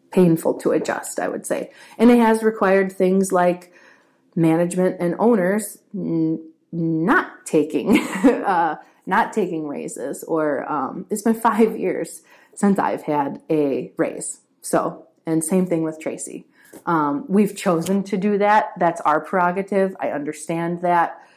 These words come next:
But in order to take care of our employees and to take care of our business, these are the kind of, these are the kind of things it is requiring from us.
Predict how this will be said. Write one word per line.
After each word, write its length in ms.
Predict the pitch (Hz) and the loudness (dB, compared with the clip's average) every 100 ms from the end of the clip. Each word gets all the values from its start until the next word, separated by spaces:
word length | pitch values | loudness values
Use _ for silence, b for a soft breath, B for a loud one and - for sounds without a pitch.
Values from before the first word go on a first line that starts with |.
| B _ | B _
But 300 | 180 156 - - | 4 4 2 -2
in 120 | 175 | 0
order 280 | 170 165 170 170 | 0 0 -2 -2
to 400 | 175 165 160 156 | -2 0 -2 -4
take 240 | - 170 - | -4 -4 -2
care 180 | 175 | 0
of 100 | 175 | 0
our 160 | 160 147 | -2 -2
employees 720 | 156 - 170 165 226 262 - b b b b | -4 -2 0 2 0 -2 -4 b b b b
and 120 | 160 | -10
to 80 | 160 | -8
take 260 | 160 147 - | -8 -10 -4
care 160 | 151 | -4
of 80 | 147 | -2
our 100 | 143 | -4
business, 540 | 143 180 185 226 240 - | 0 0 2 0 0 -2
these 180 | 170 170 | -4 -2
are 60 | |
the 80 | 160 | -4
kind 220 | 170 170 | -6 -6
of, 180 | 156 156 _ _ _ | -6 -10 _ _ _
these 140 | 190 190 | -4 0
are 60 | |
the 80 | 185 | 0
kind 120 | 180 | -2
of 120 | 160 - | -8 -4
things 340 | 180 180 180 | -2 0 -2
it 100 | 170 | -4
is 160 | 160 156 | -4 -6
requiring 680 | 160 - 170 160 156 147 156 | -8 -6 -4 -2 -2 -2 -6
from 400 | - 151 139 - | -6 -4 -2 -4
us. 520 | - - - - | -8 -10 -14 -18